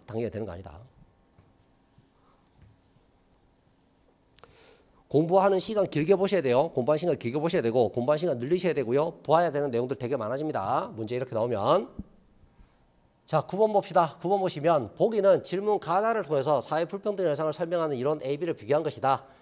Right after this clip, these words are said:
이에 대한 설명으로 가장 옳지 않은 것이라고 돼 있어. 그러면 사회적인 불평등 현상을 설명하는 이론은 뭐가 있는데, 베버의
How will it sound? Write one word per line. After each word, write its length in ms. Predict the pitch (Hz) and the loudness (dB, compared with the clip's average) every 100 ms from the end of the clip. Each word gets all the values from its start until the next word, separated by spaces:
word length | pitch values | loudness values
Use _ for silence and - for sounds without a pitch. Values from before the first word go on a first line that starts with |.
| - | -4
이에 120 | 175 | 0
대한 140 | 160 147 | 2 0
설명으로 320 | 170 170 143 | 0 0 0
가장 180 | 113 127 | -2 -4
옳지 160 | 151 165 | -2 -4
않은 100 | 135 | -4
것이라고 240 | 117 110 | -4 -4
돼 80 | 120 | -4
있어. 420 | - 92 135 220 - - | -6 0 0 0 -8 -20
그러면 220 | - 196 190 | -2 0 0
사회적인 540 | - 190 226 233 220 | 2 2 4 2 2
불평등 480 | 220 220 247 262 226 | 0 0 -2 -2 0
현상을 300 | 190 170 180 | 0 0 -2
설명하는 420 | 190 214 220 180 | -2 -2 0 -2
이론은 260 | 123 170 160 | 2 2 2
뭐가 180 | 117 165 | 2 0
있는데, 460 | 113 98 135 90 - _ - | 2 4 2 2 -10 _ 2
베버의 680 | 175 180 185 190 180 156 | 4 6 6 6 6 0